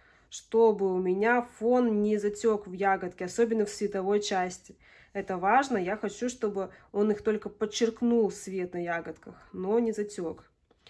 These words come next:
В теневой части можно подходить вплотную, там мы будем их даже немножко где-то сливать с фоном, чтобы они мягко в него вплавлялись.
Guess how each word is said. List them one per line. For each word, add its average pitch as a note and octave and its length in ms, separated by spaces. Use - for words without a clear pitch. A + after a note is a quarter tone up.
В - 100
теневой A3+ 340
части F#3 340
можно A#3+ 300
подходить G#3+ 460
вплотную, G#3 600
там G#3 260
мы G#3 180
будем G#3 260
их G3+ 100
даже G3+ 180
немножко G3+ 340
где-то G3 240
сливать G3 440
с - 80
фоном, A3 460
чтобы F#3+ 440
они G#3+ 260
мягко F#3+ 500
в F3 80
него F3 240
вплавлялись. F3 800